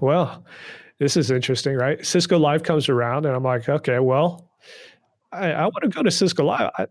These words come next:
but I don't have a lot of money in my bank account." So I stay in a cheap hotel in National City, so far away, right? And, you know, just cheap out on the food, you know, and I'm like, "Ah, I'm gonna burn, like, three hundred, four hundred bucks." This was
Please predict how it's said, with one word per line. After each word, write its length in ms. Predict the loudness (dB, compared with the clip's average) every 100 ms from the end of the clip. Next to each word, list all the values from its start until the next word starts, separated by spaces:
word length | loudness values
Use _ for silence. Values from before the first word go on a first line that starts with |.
| _
but 120 | -2
I 80 | 0
don't 160 | 2
have 160 | 2 2
a 40 |
lot 200 | 2 4
of 80 | 2
money 200 | 2 4
in 60 | 2
my 140 | 2
bank 240 | 0 0 -2
account." 380 | -4 -4 -6 -10 _ _ _ _ _ _ _ -20 -20 -20 -6
So 140 | -2
I 40 | -2
stay 260 | 2 2
in 100 | 4
a 80 | 2
cheap 340 | 0 0 0 2
hotel 500 | 0 2 0 -2 -6 _ -20 _ _ -6
in 180 | -2 0
National 460 | 0 -2 0 0
City, 480 | 0 0 0 -2 -6
so 220 | -4 -4
far 520 | -4 -8 -2 2 2 2
away, 280 | 2 0
right? 280 | -2 -2 -2 -4 _ _ _ -20 -20 _ _ -8
And, 480 | -4 -2 -2 -2 -6 -10 _ _ _ -4
you 80 | 0
know, 80 | 0
just 240 | 0 -2 -6 _ -4
cheap 400 | 0 2 2 2
out 280 | 2 2
on 120 | 2 0
the 80 |
food, 580 | -2 2 4 4 4 2
you 60 | 0
know, 220 | 0 -2 -6 -2
and 180 | 0
I'm 80 | 0
like, 260 | -2 -4 -6
"Ah, 200 | -2 0
I'm 100 | 2
gonna 200 | 2 0
burn, 300 | 2 0 2
like, 220 | -2 -4
three 260 | -4 -2 0
hundred, 500 | 0 0 0 0 -2
four 180 | -2 -2
hundred 300 | 0 -2 -2
bucks." 360 | -2 -4 -4
This 180 | 0 2
was 160 | 2